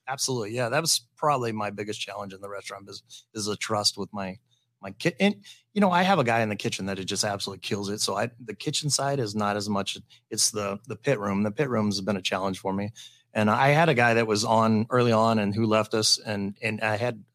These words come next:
you know, fifteen-year relationship with him, and we, we cooked together. So I had a lot of trust in him. And then when he moved on,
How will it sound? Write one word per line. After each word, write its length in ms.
you 80
know, 120
fifteen-year 440
relationship 480
with 140
him, 180
and 220
we, 140
we 160
cooked 240
together. 260
So 220
I 120
had 100
a 40
lot 180
of 60
trust 320
in 80
him. 220
And 120
then 100
when 120
he 100
moved 260
on, 300